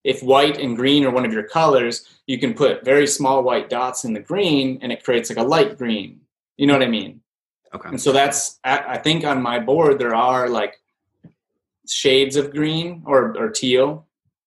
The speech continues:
Speaker 1: or what, you know, whatever. And so because they're so small, it, it allowed us to get,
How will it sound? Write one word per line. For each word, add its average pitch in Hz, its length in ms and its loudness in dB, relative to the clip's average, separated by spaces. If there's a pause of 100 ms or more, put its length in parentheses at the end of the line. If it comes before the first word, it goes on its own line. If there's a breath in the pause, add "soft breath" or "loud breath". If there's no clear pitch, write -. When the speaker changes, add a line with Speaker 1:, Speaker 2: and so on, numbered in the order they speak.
(600)
Speaker 1:
or 123 120 0
what, 131 260 0
you 139 80 -2
know, 110 120 -2
whatever. 113 340 -2
And 139 180 -4
so 117 380 0 (720)
because 147 360 0
they're 131 100 2
so 123 180 0
small, 127 520 2
it, - 140 -4
it 123 160 -2
allowed 113 320 -2
us - 160 -6
to 113 100 -10
get, 110 400 -4